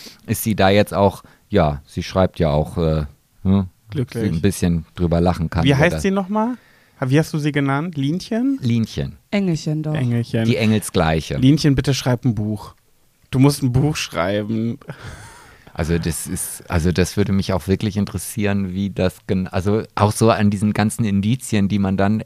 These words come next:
Speaker 1: feststellt, wenn man sich nach dieser Zeit zurückdreht und denkt, äh, jetzt macht das Sinn, warum er das und das gemacht hat
Speaker 2: Mhm.
Speaker 1: oder so. Das
Speaker 3: Ja,
Speaker 1: finde ich ja so
Speaker 3: wahrscheinlich.
Speaker 1: spannend.
Speaker 3: Hä, aber was ich für ein Aggro kriege, ungelogen, also wirklich Aggressionen, wenn ich mir denke, dann wird sie noch hingestellt als die gestörte Verrückte, dann droht er ihr noch. Was denkt er denn, wer er ist,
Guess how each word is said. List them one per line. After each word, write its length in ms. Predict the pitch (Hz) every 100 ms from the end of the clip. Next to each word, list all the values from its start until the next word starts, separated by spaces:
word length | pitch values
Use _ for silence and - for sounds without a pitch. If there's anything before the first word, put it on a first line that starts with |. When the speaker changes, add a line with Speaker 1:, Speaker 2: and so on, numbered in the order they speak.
| _
Speaker 1:
feststellt, 680 | - 117 131 - - 110 107
wenn 80 | 104
man 140 | 101
sich 180 | 101 95
nach 140 | 98
dieser 320 | - 107 101 -
Zeit 300 | 107 104 -
zurückdreht 760 | - 104 135 135 - 85 95
und 120 | 95 87
denkt, 160 | 87
äh, 220 | - 80
jetzt 160 | 82 -
macht 180 | 90 92
das 140 | 85
Sinn, 160 | 95 87
warum 180 | 80 85
er 140 | 82
das 260 | 80 92 104
und 160 | 87
das 160 | 87 -
gemacht 240 | 87 85 123 123
hat 100 | 120
Speaker 2:
Mhm. 60 |
Speaker 1:
oder 180 | 113 120
so. 220 | 90 95
Das 180 | 90 95
Speaker 3:
Ja, 220 | 185 185
Speaker 1:
finde 40 | -
ich 60 | 101
ja 220 | 185 92
so 180 | 165 139 127
Speaker 3:
wahrscheinlich. 100 | 135
Speaker 1:
spannend. 720 | - 123 123 95 104 139 -
Speaker 3:
Hä, 140 | 185
aber 160 | 208 185
was 160 | 208
ich 140 | 226 -
für 80 | 202
ein 100 | -
Aggro 380 | 202 247 - 190 -
kriege, 340 | - 160 175
ungelogen, 440 | 240 240 220 214
also 140 | 196 202
wirklich 200 | 214 -
Aggressionen, 720 | - - 175 - 226 240 202
wenn 80 | 196
ich 80 | 175
mir 100 | 185
denke, 260 | 208 226 190
dann 220 | 190 190
wird 200 | 196 190
sie 120 | 233
noch 140 | 277 247
hingestellt 400 | 277 269 - 196
als 80 | 170
die 100 | 170
gestörte 520 | 175 - 233 269 233
Verrückte, 500 | 214 208 262 - 175
dann 180 | 185 180
droht 340 | 185 247 302
er 80 | 175
ihr 120 | 165
noch. 140 | 170
Was 300 | 180 170 -
denkt 260 | 202 254 262
er 80 | 226
denn, 160 | 214
wer 220 | 185 165 -
er 40 |
ist, 220 | 254 -